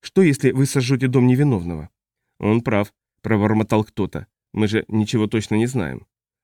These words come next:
Но Хум ответил: «Если мы сожжем этот дом, Ноэк, думаю, пострадает отнюдь не невинный. Здесь живет невинная женщина, твоя мать,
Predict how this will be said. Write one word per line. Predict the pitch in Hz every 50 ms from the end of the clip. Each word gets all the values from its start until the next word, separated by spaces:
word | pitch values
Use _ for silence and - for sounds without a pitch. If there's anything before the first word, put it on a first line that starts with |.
| _ _
Но | - 117
Хум | - - 208 208 -
ответил: | 170 175 - 135 107 87 - 92 87 - - _ _ _ _ _ _ -
«Если | 123 135 156 - -
мы | 147 151 143
сожжем | - 147 139 135 151 139 -
этот | - 165 185 - 131 123
дом, | 110 120 110 113 117
Ноэк, | 110 101 95 90 - _ _ _ _ _ _ _ -
думаю, | 123 135 196 208 151 117
пострадает | 95 123 117 - - 131 123 131 135 123 113 -
отнюдь | 147 147 - 190 190 156 -
не | 131 123
невинный. | 120 120 110 107 95 90 87 82 76 - - _ _ _ _ _ _ _ _ _
Здесь | - 92 98 117 113 104
живет | 104 110 113 120 117 -
невинная | 120 117 110 117 113 113 110 117
женщина, | 120 117 139 123 107 - - 98 87 87 - - _
твоя | - 117 117 110 113 123
мать, | 127 104 90 - _